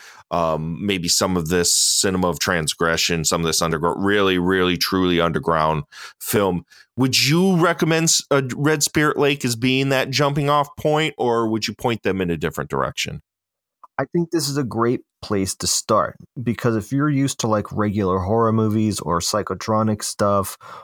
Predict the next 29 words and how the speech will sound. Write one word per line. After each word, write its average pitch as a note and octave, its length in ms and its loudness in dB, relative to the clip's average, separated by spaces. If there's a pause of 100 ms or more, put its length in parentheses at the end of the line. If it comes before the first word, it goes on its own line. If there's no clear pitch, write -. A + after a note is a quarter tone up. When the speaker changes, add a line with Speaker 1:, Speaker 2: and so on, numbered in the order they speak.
(100)
Speaker 2:
or F#2+ 240 0
any A2 200 2
of F2+ 140 0
that, G#2+ 220 2
or G#2+ 80 2
even C3 240 2
shot B2 260 2
on G#2 160 2
video B2+ 360 2
stuff, F2+ 400 -4 (340)
this F3+ 240 0
will G3 100 2
give D3 240 0
you, A#2+ 420 2 (340)
um, D#2+ 440 2 (380)
like, A2+ 280 2
a A#2+ 60 2
good A2+ 320 2
entryway, F#2+ 540 2
because F#2+ 380 -2
it G#2 120 -2
is, A2 380 -2
has G#2+ 140 0
a G2+ 60 0
plot G2+ 340 0
that - 180 -2
you G2 60 -2
can E2 180 0
follow. A#2+ 540 0